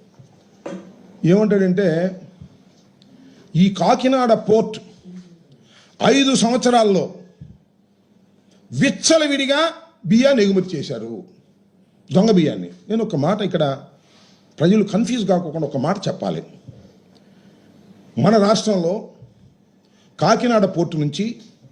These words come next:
పెద్ద ఎత్తున బియ్యం ఇతర దేశాలకు ఎగుమతి అవుతుంది. With the permission of the government.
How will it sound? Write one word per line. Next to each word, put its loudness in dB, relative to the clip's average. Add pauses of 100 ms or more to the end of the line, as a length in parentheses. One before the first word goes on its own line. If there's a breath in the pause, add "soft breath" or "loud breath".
(720 soft breath)
పెద్ద 2
ఎత్తున 0 (920)
బియ్యం 2
ఇతర 2
దేశాలకు 0
ఎగుమతి -4
అవుతుంది. -10 (600)
With 2
the 2
permission 0
of 0
the 0
government. -2